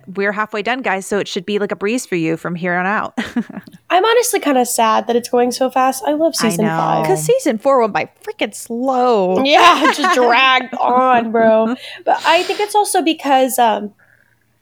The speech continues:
Speaker 2: well, I mean, this doesn't change anything for the listeners, but for us, we've been recording them back to back.
Speaker 1: Mm-hmm.
Speaker 2: So it is going faster for us
Speaker 1: Yeah,
Speaker 2: than it
Speaker 1: yeah.
Speaker 2: normally would.
Speaker 1: That's true. We've been, we're kind of recording,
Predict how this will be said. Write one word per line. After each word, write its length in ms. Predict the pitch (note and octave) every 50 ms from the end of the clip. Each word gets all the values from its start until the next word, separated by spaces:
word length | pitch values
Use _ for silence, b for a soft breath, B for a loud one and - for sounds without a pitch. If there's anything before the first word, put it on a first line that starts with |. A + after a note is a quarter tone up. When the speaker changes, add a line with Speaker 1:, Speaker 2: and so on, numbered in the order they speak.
| _ _ _ _ _ -
Speaker 2:
well, 100 | B3 A#3+
I 40 |
mean, 220 | B3 B3 A#3+ A3+ - - _ -
this 140 | C4+ C4
doesn't 320 | - C#4 C#4 B3 B3+ A3+ A3
change 240 | - C4+ C4+ B3+ A#3+
anything 280 | A#3+ A3+ G#3+ B3 A3
for 80 | A3 A#3
the 80 | A3
listeners, 460 | G#3+ - A#3 - - - - A3+ A#3 A3+
but 160 | B3 B3 B3
for 160 | C4+ B3 -
us, 380 | A#3+ C#4 C4+ B3 B3 A#3 - - b b b b b
we've 160 | - C4+ C4
been 160 | G#3 C4+ B3+ B3+
recording 540 | B3 A#3 A#3+ - - A#3+ A#3 A#3 A#3+ A#3+
them 160 | A#3 A#3 A#3+ G#3+
back 240 | - A3 A3+ - -
to 80 | -
back. 480 | G3+ A3 G#3+ G#3+ A3 C4 - - _ _ _ _ _ _ _ _
Speaker 1:
Mm-hmm. 300 | G#3+ G#3 G3+ F#3+ F#3+ F3+
Speaker 2:
So 440 | F3 F3+ - B3 A#3+ A3 A3 - -
it 160 | - E4 E4
is 280 | C#4+ D#4+ F#4+ G4 D#4+ C#4
going 480 | G#3+ - D4 C#4 C4+ C4 A#3+ A#3 A#3 A3
faster 520 | - A#3+ A3 A3 A3 - - - - A3
for 220 | G#3+ - - -
us 400 | - - - A#3 - - - - - -
Speaker 1:
Yeah, 260 | G3+ G#3 G3 F#3+ F3+
Speaker 2:
than 140 | B3+ B3+ B3
it 100 | A3+ -
Speaker 1:
yeah. 120 | - B3
Speaker 2:
normally 400 | B3 A#3 A3+ A3+ A3 G#3+ - -
would. 340 | A3 - - - - - - - _ _ _ _ _ _ _ _
Speaker 1:
That's 300 | A#3+ C4 B3+ - - -
true. 380 | - - C4 A3 D3+ D3+ - B B B B B
We've 160 | - A#3 B3 A3+
been, 240 | C#4 C4+ B3+ -
we're 140 | - A#3 A#3
kind 180 | - C4 C4 B3+
of 80 | A#3+
recording, 560 | B3 A#3 A3+ - - G3+ G3+ G3+ G3+ G3 F#3+